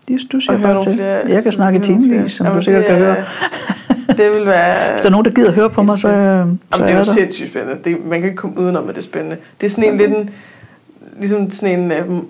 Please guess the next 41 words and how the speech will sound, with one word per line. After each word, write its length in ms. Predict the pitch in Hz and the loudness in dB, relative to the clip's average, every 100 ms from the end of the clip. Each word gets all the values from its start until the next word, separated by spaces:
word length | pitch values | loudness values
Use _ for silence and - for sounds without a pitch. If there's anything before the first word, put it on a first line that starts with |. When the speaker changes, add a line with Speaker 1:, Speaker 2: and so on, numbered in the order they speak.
| - - - | -16 -20 -6
Speaker 2:
morbid 540 | 185 180 196 190 175 | -4 -2 -2 -2 -2
nysgerrighed, 600 | 185 190 - 170 180 190 | -2 -4 -4 -4 -2 -2
eller 120 | 170 170 | 0 0
hvad 100 | 170 | 0
man 100 | - - | 0 0
siger. 140 | 190 | 0
Et 120 | 175 | 0
eller 160 | 190 196 | 2 2
andet, 140 | 180 185 | 2 2
hvor 80 | |
man, 220 | 180 180 156 - | 2 0 -2 -4
Speaker 1:
<laughs> 160 | - - | -4 -8
Speaker 2:
altså, 160 | 196 | -2
det 540 | 185 294 - - - 202 | 0 0 -4 -8 -6 -2
er 40 | |
jo 60 | 220 | 0
helt 140 | 208 | 0
forfærdeligt 580 | 214 - 202 190 190 175 | -4 -2 0 0 -2 -4
at 80 | 180 | -2
høre 480 | 190 180 196 208 208 | 0 2 2 0 -2
Speaker 1:
Mm. 200 | 226 190 | -2 0
Speaker 2:
om 160 | 185 180 | 2 2
alt 200 | 180 175 | 0 -2
det 80 | 196 | -4
lort, 320 | 185 190 - | -2 -4 -4
du 40 | |
har 80 | 175 | -4
været 140 | 156 170 | -4 -4
igennem. 260 | 175 175 180 _ | -6 -8 -12 _
Speaker 1:
Mm. 80 | 185 | -2
Speaker 2:
Men 180 | 214 180 | 0 2
det 60 | |
er 40 | 170 | 0
også 120 | 180 | 0
vildt 140 | 185 - | -4 -8
spændende. 380 | 180 175 185 185 - _ | -6 -4 -4 -6 -16 _
Speaker 1:
Ja. 80 | 233 254 - _ _ _ _ _ - | -8 -8 -14 _ _ _ _ _ -4
Speaker 2:
Det 80 | 185 | -2
er 40 | |
sådan 240 | 185 180 160 | 0 -2 -4
en 180 | 156 | -6